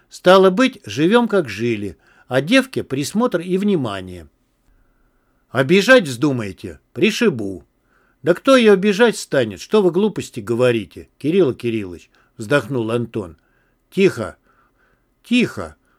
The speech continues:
вдруг насторожился камерунец и прислушался. "Чего?" – шепотом спросил лесник, тоже приложив руку к мохнатому уху.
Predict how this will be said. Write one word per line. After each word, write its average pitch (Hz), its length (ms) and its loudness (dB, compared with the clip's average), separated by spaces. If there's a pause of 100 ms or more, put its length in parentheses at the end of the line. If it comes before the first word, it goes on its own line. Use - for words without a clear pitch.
(140)
вдруг 135 280 -4
насторожился 139 760 -4
камерунец 147 680 -2
и 117 40 -10
прислушался. 127 920 -8 (600)
"Чего?" – 175 520 0 (800)
шепотом 123 480 -4
спросил 135 500 -4
лесник, 139 480 -4
тоже 143 280 -2
приложив 127 580 -2
руку 131 280 -2
к - 100 -20
мохнатому 143 720 -8
уху. 117 420 -8